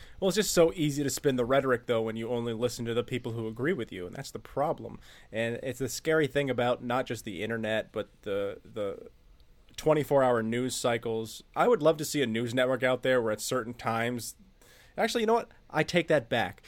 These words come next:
because the problem that we have with those, that, that sort of cycle of media is that it's,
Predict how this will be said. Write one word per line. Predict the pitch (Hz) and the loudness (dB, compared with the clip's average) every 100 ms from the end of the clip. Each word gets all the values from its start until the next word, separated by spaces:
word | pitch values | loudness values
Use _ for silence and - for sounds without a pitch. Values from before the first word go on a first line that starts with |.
| - | -16
because | - 151 | -8 -6
the | 151 | -4
problem | - 202 185 | 0 0 2
that | 175 | 0
we | 139 | 2
have | 123 143 | 4 4
with | 131 120 | 4 0
those, | 120 113 - - | 0 -2 -8 -4
that, | 117 110 120 | -4 -4 -4
that | 117 | -4
sort | - 131 123 | 0 2 2
of | 113 - - - | -2 -6 -18 -4
cycle | - 135 131 | 4 4 4
of | 120 | -2
media | 117 135 131 117 | 0 0 2 2
is | 113 107 | -2 0
that | 110 | 0
it's, | 110 - | -2 -6